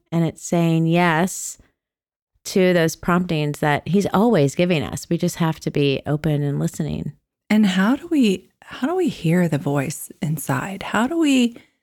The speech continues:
Speaker 2: dispose ourselves even of that? I think sometimes I know I'll, I'll be in prayer and I'm like,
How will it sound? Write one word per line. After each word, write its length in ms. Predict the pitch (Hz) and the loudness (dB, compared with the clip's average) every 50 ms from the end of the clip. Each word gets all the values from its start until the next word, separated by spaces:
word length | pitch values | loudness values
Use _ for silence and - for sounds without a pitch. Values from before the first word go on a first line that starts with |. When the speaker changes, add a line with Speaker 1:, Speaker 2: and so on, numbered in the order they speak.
| _ _ _ _ _ _ _ _ _ _ _ _ _ | _ _ _ _ _ _ _ _ _ _ _ _ _
Speaker 2:
dispose 540 | - 160 - - - - 147 160 202 214 - | -2 -2 -2 -2 -4 -2 0 2 2 2 0
ourselves 680 | - - - - - 143 147 147 151 170 - - - - | -2 -4 -4 -4 -2 0 0 0 -2 -4 -8 -16 -10 -6
even 300 | - - 160 170 165 156 | -4 -2 0 2 2 2
of 140 | 156 143 143 | 2 0 0
that? 260 | - 139 139 - - - | 0 -2 -2 -2 -2 -2
I 80 | 165 | -2
think 260 | - - 196 180 170 | 0 2 2 2 0
sometimes 580 | - - - 196 196 - 190 185 175 175 165 - | 0 0 2 2 2 4 4 4 4 2 2 2
I 120 | 165 170 | 2 2
know 240 | 170 165 165 165 160 | 4 4 4 4 4
I'll, 300 | 160 165 165 160 - - _ | 4 2 2 0 -2 -4 _
I'll 120 | 160 160 | -6 -4
be 160 | 170 - - 170 | -2 0 2 2
in 120 | 160 151 | 2 0
prayer 220 | - - 165 165 | 0 0 0 2
and 120 | 160 160 151 | 2 2 2
I'm 100 | 147 147 | 2 2
like, 180 | 139 135 - | 2 0 -2